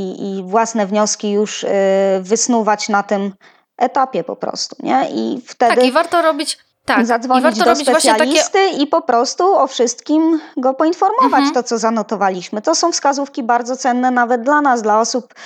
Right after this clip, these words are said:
Speaker 1: które projektują, dla nas projektantów.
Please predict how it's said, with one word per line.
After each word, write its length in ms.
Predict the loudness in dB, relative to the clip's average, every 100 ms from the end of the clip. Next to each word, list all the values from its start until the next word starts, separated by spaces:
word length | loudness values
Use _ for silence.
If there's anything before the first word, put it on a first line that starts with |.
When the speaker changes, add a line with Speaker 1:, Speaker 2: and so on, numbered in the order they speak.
| -20 -4
Speaker 1:
które 240 | -2 0
projektują, 720 | 2 2 2 0 0 0 0
dla 120 | 0
nas 180 | 0 -2
projektantów. 800 | 0 0 2 0 2 0 -4